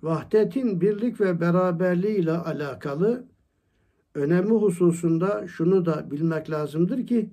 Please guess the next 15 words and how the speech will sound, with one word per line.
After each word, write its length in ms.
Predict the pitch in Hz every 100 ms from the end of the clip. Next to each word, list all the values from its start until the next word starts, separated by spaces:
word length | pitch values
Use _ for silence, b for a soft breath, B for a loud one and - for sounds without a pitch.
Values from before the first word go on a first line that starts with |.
| _ _ _ _ _ _
Efendimiz 600 | 160 - 202 180 165 147
Aleyhisselatü 880 | 185 165 160 156 - 156 151 147 170
Vesselam 680 | 170 160 - 165 196 226 233 b b b b -
"Yedullahi 1000 | 147 160 170 170 170 160 185 190 160 165
ma'al 600 | 135 131 156 170 160 143
cemaah" 920 | 123 131 139 139 147 147 - 175 170
buyuruyor. 720 | 156 139 131 123 113 104 - _ b b b b b _
Allah'ın 720 | 143 151 156 147 143 196 214
kudret 540 | - 156 151 175 170 170
ve 180 | 156
inayet 640 | 156 147 156 151 165 175 170
eli, 360 | 147 127 123
rahmeti 680 | 123 160 139 160 160 233 190
cemaatla 800 | 143 151 156 156 190 180 165 131
beraberdir. 1000 | 120 113 110 107 104 104 107 98 - -